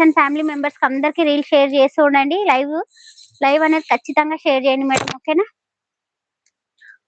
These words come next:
All over India courier అవైలబిలిటీలో ఉంది. కావాలనుకున్న వాళ్ళు స్క్రీన్ షాట్ తీసి WhatsApp-లో మెసేజ్ పెట్టేసేయండి మేడం.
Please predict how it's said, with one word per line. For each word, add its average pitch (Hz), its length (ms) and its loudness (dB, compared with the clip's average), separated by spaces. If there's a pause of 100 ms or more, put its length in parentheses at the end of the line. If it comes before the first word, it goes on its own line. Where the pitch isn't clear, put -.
(100)
All 285 200 4
over 339 200 2
India 339 180 0 (100)
courier 294 360 2
అవైలబిలిటీలో 277 680 -2
ఉంది. 311 140 -2 (120)
కావాలనుకున్న 294 640 0
వాళ్ళు 320 200 0
స్క్రీన్ 285 260 2
షాట్ 285 220 -2
తీసి 277 260 -8
WhatsApp-లో 285 480 0
మెసేజ్ 254 300 -2
పెట్టేసేయండి 254 440 0
మేడం. 302 200 4